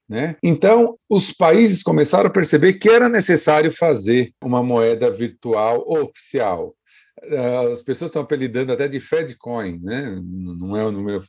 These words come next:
nome oficial, mas é um, é, é o nome que s-, que se fala. O próprio Jerome Powell afirmou que as moedas privadas virtuais não são úteis pra reserva de valor, justamente porque ela não tem garantia.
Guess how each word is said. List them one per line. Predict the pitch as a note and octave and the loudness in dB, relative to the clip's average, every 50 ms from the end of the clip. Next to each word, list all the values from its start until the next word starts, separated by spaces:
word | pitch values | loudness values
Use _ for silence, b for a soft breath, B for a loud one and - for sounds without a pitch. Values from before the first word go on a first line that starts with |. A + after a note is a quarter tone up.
| _ - | _ -8
nome | G#2+ F#2+ F#2 G2 | -6 -6 -6 -6
oficial, | F#2+ - - - C3+ A2+ A2 A#2+ A#2 _ b b b b _ - | -8 -6 0 4 4 6 6 4 0 _ b b b b _ -6
mas | B2 B2 A2+ G#2 | -2 -2 0 2
é | A#2 A#2 | 2 0
um, | A#2+ B2 - - | 0 -2 -4 -4
é, | B2 A2 A2+ A2+ C3 | -4 -4 -4 -2 -2
é | A#2 | -2
o | A2+ | 0
nome | A2 G#2+ G#2+ A2+ A#2 A#2 | 0 0 -2 -2 -4 -6
que | - - A#2 | -6 -8 -8
s-, | G#2+ G2 - - _ _ _ _ _ _ _ _ _ _ - | -8 -8 -12 -20 _ _ _ _ _ _ _ _ _ _ -12
que | - - A2 G2+ | -6 -4 -4 -4
se | G2+ - B2+ A2+ | -2 -2 -2 -2
fala. | F#2+ F#2 - - A2 G2 F2+ F2 F2 F2 F2+ _ _ _ _ - | -4 -2 0 2 4 4 4 4 2 0 -4 _ _ _ _ -2
O | - G#3 A#3 - | 0 0 0 0
próprio | A#3 - A3 A#3+ D4 D4 - - B2+ | 0 0 2 2 2 0 -2 -2 2
Jerome | C3+ C#3 B2+ A#2 G#2 G2+ F#2+ | 2 2 2 2 0 0 -4
Powell | G2 B2 B2 C3 C#3 B2+ A2 F#2+ F2 E2+ F2 F2 F2 - - - | -2 0 2 2 2 2 2 0 -2 -2 -4 -6 -8 -10 -8 -2
afirmou | - A#2 A2+ - D3 C#3 C3+ C3+ D#3 E3+ D#3 | -2 -2 0 0 0 0 2 2 2 2 0
que | - - C#3 C3 | -2 0 0 2
as | A#2+ A#2+ A2+ | 2 2 0
moedas | B2 C3+ C#3+ D#3 F3+ F3+ F#3+ D#3+ B2 - - - - | 0 0 0 0 0 0 -2 -2 -4 -6 -10 -14 -8
privadas | - A#2+ A2 F#2 E2 F2 F#2+ G#2 A#2 B2 A#2+ G2+ F2+ - G2 F#2+ F2+ E2 _ E2+ | -8 -6 -6 -8 -6 -2 0 0 2 2 0 -2 -4 -6 -6 -6 -6 -6 _ -10
virtuais | F2+ F#2+ F#2 - - F#2 F2+ F2+ F#2 G2+ A2+ A#2+ G#2+ F2+ - - - _ _ b b b b - | -10 -10 -10 -6 -6 -4 -2 0 0 2 2 2 0 0 -2 -8 -14 _ _ b b b b -2
não | C#3+ E3+ G3+ | 0 0 0
são | G3 - G3+ F#3 D#3 | 0 0 0 0 2
úteis | D3+ E3 - F3+ D#3 - | 0 0 -2 -4 -6 -4
pra | - D#3+ D#3 | -2 0 0
reserva | D3 D#3 D3+ C3 D3 D3 D3 D3 D#3+ | 2 2 0 0 0 0 0 -2 -4
de | C#3 | -8
valor, | D3 D#3 F#3 F#3+ E3+ D#3 C3+ B2+ A#2+ _ _ _ _ _ _ _ _ | -6 -6 -6 -4 -2 -2 -2 -4 -4 _ _ _ _ _ _ _ _
justamente | - D#4 - B3+ A#3 A3 A3+ F#3+ | -14 -8 -4 -4 -4 -4 -6 -6
porque | - A#3+ | -4 -4
ela | A3+ A3+ | -4 -4
não | G3+ | -4
tem | G#3 A3+ G#3+ | -4 -2 -2
garantia. | A3+ A3+ A3+ B3 A3 A3+ - G#3 F#3 D3 A#2 - - | 0 -2 -2 -4 -4 -8 -8 -6 -4 -4 -4 -4 -6